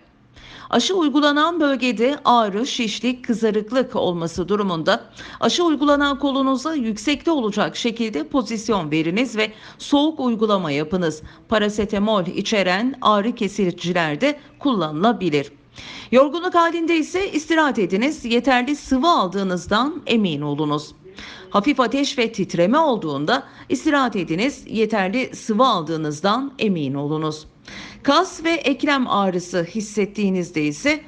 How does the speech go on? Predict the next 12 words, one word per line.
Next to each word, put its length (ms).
istirahat 500
ediniz. 400
Yeterli 400
sıvı 260
aldığınızdan 800
emin 300
olunuz. 400
Parasetamol 720
içeren 640
ağrı 320
kesiciler 800
kullanabilirsiniz. 1000